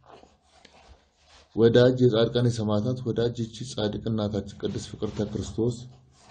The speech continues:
የሁሉ ወዳጅ የሆነች የእመቤቴን የድካሟን ብዛት በሰማሁ ጊዜ ልቤ ይደነግጣል፣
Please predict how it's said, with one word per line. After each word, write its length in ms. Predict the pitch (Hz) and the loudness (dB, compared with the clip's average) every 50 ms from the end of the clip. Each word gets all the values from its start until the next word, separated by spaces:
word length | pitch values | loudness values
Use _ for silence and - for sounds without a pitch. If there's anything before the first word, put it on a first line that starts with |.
| - - | -14 -4
የሁሉ 520 | 113 120 127 131 131 127 127 131 131 127 127 135 135 | 2 4 4 6 6 4 4 4 4 4 4 4 6
ወዳጅ 400 | 127 123 120 123 127 131 131 131 | 6 6 6 6 4 4 2 2
የሆነች 480 | 123 113 110 110 107 113 117 123 123 - | 0 0 0 0 -2 -2 -2 -4 -4 -4
የእመቤቴን 640 | - 113 113 113 110 101 104 107 104 107 120 123 127 | -4 -4 0 0 0 2 2 0 0 -2 -4 -4 -4
የድካሟን 560 | 113 104 107 104 - 101 95 98 110 120 120 101 | -4 -6 -8 -8 -8 -6 -6 -6 -4 -4 -6 -4
ብዛት 280 | 104 101 104 110 104 113 | -4 -2 -2 -4 -4 -6
በሰማሁ 400 | 107 104 104 98 101 101 98 101 | -6 -6 -4 -2 -2 0 -2 -2
ጊዜ 200 | 101 101 95 101 101 107 110 107 | -2 -4 -4 -2 -2 -2 -2 -4
ልቤ 200 | 101 101 - 104 107 | -6 -6 -2 2 2
ይደነግጣል፣ 680 | 107 104 110 120 131 131 135 131 127 123 - - - | 4 4 4 4 2 2 2 2 2 0 -2 -4 -6